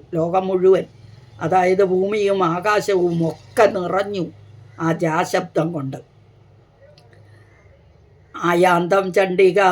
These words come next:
ദൃഷ്ട്വാ തത്സൈന്യമതിഭീഷണം ജാസ്വനൈ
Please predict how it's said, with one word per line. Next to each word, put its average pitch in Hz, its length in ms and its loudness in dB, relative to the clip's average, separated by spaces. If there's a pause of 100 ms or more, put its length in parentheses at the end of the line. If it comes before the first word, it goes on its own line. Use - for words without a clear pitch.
(140)
ദൃഷ്ട്വാ 190 460 2 (640)
തത്സൈന്യമതിഭീഷണം 175 1500 0 (480)
ജാസ്വനൈ 190 600 2